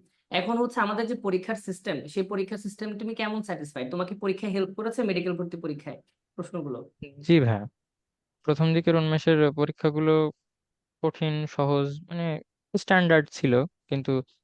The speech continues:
Speaker 2: শেষের দিকে যে হোম প্র্যাকটিসের এক্সামগুলো মনে হচ্ছিল যেন সহজ সহজ। তাই, আহ,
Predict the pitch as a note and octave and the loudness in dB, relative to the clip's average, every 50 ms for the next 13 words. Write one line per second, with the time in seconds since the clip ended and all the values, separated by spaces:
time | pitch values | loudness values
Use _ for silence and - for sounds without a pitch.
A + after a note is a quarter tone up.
0 | _ _ - - C#3 D3 C#3+ D3 D3 C#3+ D3 C3+ C#3 C3+ A2+ C3 C#3+ D3 D3 D3 | _ _ -2 2 2 4 4 4 4 4 4 4 4 4 4 4 2 2 4 2
1 | D3+ D3 - - D3+ C#3+ - D#3 D3+ C#3+ C#3 C3+ - - - D3 D3 D#3+ D#3+ D#3+ | 2 0 0 -2 -4 0 2 2 2 2 0 -2 -6 -6 -6 -6 -4 -2 -4 -2
2 | D#3 D#3 C#3+ B2+ B2 C3 C3+ - - C#3+ D3 D#3 E3 D#3+ D#3+ D#3+ - E3+ E3 D#3+ | -2 0 0 2 2 2 0 -2 -6 -6 -4 -2 0 -2 -2 -2 -2 0 0 0
3 | D#3 D#3+ D#3 D3 - - - C#3 C#3 C#3 B2 - - A2 G#2+ G#2+ A2 - - _ | 0 0 -2 -4 -4 -4 0 0 2 0 0 -2 -6 -8 -6 -6 -10 -12 -16 _
4 | _ _ _ _ _ _ _ _ _ _ _ - C#3+ C#3 C3+ C#3 C3+ C3 B2+ - | _ _ _ _ _ _ _ _ _ _ _ 2 4 6 6 6 6 4 0 -4
5 | _ _ _ C#3 C3 C3 B2+ B2+ B2 B2 B2 | _ _ _ -6 -4 -2 -2 -2 -2 -2 -4